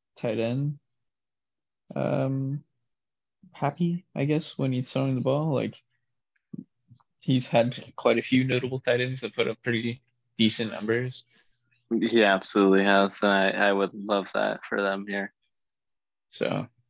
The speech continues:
Speaker 1: I think, I think it makes sense. It's also another weapon alongside Olave and th-, them boys they got over there. Kamara
Speaker 2: I mean,
Speaker 1: and
Speaker 2: uh,
Speaker 1: Deontay
Speaker 2: on paper,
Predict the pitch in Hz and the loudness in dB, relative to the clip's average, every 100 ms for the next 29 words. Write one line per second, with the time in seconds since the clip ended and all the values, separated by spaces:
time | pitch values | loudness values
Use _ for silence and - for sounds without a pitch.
0 | _ - - _ _ _ _ _ _ _ | _ -20 -20 _ _ _ _ _ _ _
1 | _ _ _ _ 110 107 110 104 - - | _ _ _ _ -8 -4 -4 -4 -12 -20
2 | - - - 104 101 101 - - 101 98 | -18 -16 -10 -10 -4 -6 -6 -8 -8 -8
3 | - 104 113 - - _ 107 104 - 101 | -10 -10 -10 -14 -20 _ -6 -2 2 2
4 | - 101 98 98 98 98 101 98 98 98 | 0 -2 -2 -2 -2 -4 -8 -8 -8 -8
5 | - 98 95 95 98 98 101 98 98 98 | -4 -4 -2 0 0 0 -2 -2 -2 -4
6 | 98 98 113 _ 143 120 120 - - 98 | -8 -12 -16 _ -14 -14 -18 -10 -6 -2
7 | 101 98 98 - 98 98 101 98 98 98 | 0 0 0 0 2 2 2 0 0 0
8 | 101 110 _ _ _ _ _ _ _ _ | -2 -6 _ _ _ _ _ _ _ _
9 | _ _ _ _ - 101 95 95 98 98 | _ _ _ _ -10 -8 -4 0 2 2
10 | 117 98 95 117 98 95 113 127 147 - | 2 2 2 2 0 -2 -2 -2 0 2
11 | - | 2